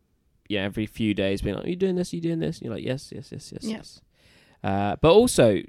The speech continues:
Speaker 1: you still haven't made the sale yet. So a great proposal can add just a huge amount of trust. And like, uh, we were saying earlier, be a unique selling point because maybe your competitors' proposals aren't as good as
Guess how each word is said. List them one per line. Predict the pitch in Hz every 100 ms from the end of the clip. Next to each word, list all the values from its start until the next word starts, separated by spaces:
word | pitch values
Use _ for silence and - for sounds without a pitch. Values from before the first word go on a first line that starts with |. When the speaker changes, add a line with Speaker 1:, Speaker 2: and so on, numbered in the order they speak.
| -
Speaker 1:
you | 143
still | - 190
haven't | 185 143
made | 120 113
the |
sale | 107 117 107
yet. | 95 - -
So | 110 101 98 - _
a | -
great | 127 147 160 -
proposal | - - 117 104 107 107 -
can | - 107 -
add | 113 104 101 -
just | 113
a | 117
huge | 143 131
amount | 120
of | 98
trust. | - 107 - -
And | 120 117 - _ _ _ _ _ _
like, | 127 127 - -
uh, | - 113 107 101 90
we | 95
were |
saying | 101 - -
earlier, | 151 165 165 156 151 - _ _ _ _ _ _ _ _ _
be | - 135
a | 113 98
unique | 123 120 139 -
selling | - 113 101
point | - 71 - _ _ _ _ _
because | - 110 101
maybe | 117 113
your | 98
competitors' | - 107 104 - 90 -
proposals | - - 90 92 -
aren't | - 78
as | 90
good | - -
as | -